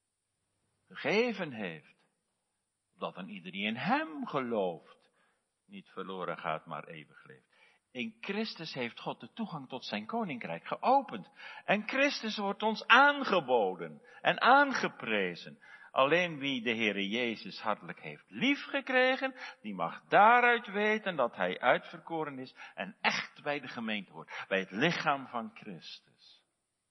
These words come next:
Gemeente, weet u het niet zeker? Ik ken natuurlijk die aanvechtingen ook wel, waar, waar veel mensen last van hebben.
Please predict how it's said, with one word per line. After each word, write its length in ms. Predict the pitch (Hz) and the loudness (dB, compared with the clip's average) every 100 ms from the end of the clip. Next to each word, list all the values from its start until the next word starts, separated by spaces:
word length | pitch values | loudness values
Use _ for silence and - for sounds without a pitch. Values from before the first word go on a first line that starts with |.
| _ _ _ _ - - 269 262 269 _ _ _ _ _ _ _ _ _ _ _ _ _ _ _ _ _ _ _ _ | _ _ _ _ -20 -20 -20 -20 -20 _ _ _ _ _ _ _ _ _ _ _ _ _ _ _ _ _ _ _ _
Gemeente, 680 | _ 113 117 117 117 110 92 _ _ _ _ _ _ _ _ _ _ _ _ _ _ _ _ _ _ _ | _ -4 -2 -2 -4 -10 -12 _ _ _ _ _ _ _ _ _ _ _ _ _ _ _ _ _ _ _
weet 340 | - 175 165 | -2 -2 0
u 80 | 165 | -4
het 100 | 151 | -6
niet 220 | 156 156 | -10 -10
zeker? 600 | - 151 98 80 113 - _ _ _ _ _ _ _ _ _ _ _ _ _ _ | -4 -2 -2 -6 -18 -20 _ _ _ _ _ _ _ _ _ _ _ _ _ _
Ik 120 | 110 | -20
ken 160 | - 160 | -10 -6
natuurlijk 420 | 131 - 123 117 | -6 -8 -10 -8
die 140 | 107 107 | -6 -4
aanvechtingen 640 | 123 113 110 - 107 101 | -4 -6 -12 -12 -14 -12
ook 260 | 101 175 - | -10 -12 -12
wel, 220 | 78 92 | -12 -8
waar, 220 | 90 85 _ - _ _ | -6 -8 _ -20 _ _
waar 160 | 85 87 | -14 -12
veel 180 | 90 82 | -12 -14
mensen 320 | 80 - 73 | -14 -16 -18
last 260 | 69 67 | -20 -20
van 140 | - 64 | -20 _
hebben. 280 | 62 62 | _ _